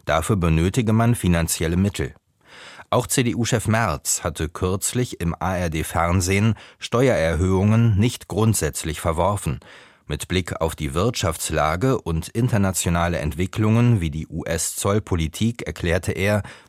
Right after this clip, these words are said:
man solle nie, nie sagen. Im Koalitionsvertrag von Union und S P D sind keine Steuererhöhungen vorgesehen. Sie sind aber auch nicht explizit ausgeschlossen.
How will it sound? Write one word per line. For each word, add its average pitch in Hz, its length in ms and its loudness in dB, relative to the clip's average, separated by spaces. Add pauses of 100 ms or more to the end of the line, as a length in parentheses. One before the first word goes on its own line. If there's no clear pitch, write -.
man 107 120 2
solle 101 280 4
nie, 95 380 4 (100)
nie 117 260 4
sagen. 71 520 -2 (420)
Im 80 160 -4
Koalitionsvertrag 92 1080 -2
von 85 180 0
Union 80 460 0
und 85 100 2
S - 160 -4
P - 120 -6
D 87 260 2
sind 82 360 -2
keine 98 380 2
Steuererhöhungen 85 1000 0
vorgesehen. 82 720 0 (320)
Sie - 180 -4
sind 120 380 0
aber 107 240 2
auch 95 160 0
nicht 113 400 0
explizit - 880 -4
ausgeschlossen. 82 720 -6